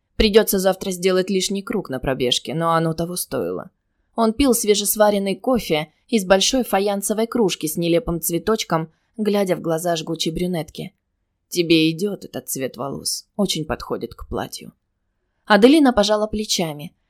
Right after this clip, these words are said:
Напрасно испортила волосы, что бы он ни говорил. Она с сожалением протянула.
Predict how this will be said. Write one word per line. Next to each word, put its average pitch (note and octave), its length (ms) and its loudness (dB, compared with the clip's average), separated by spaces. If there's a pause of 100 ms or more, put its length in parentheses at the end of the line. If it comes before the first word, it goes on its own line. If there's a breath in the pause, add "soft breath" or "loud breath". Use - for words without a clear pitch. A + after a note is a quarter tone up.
(120)
Напрасно G3+ 640 2
испортила E3 520 0
волосы, D#3+ 420 -2
что A#3 240 0
бы F#3 120 -2
он E3 160 -2
ни E3 100 -6
говорил. D#3 480 -2 (560)
Она G3+ 280 4
с G3 100 -4
сожалением F#3+ 580 0
протянула. F#3 720 -4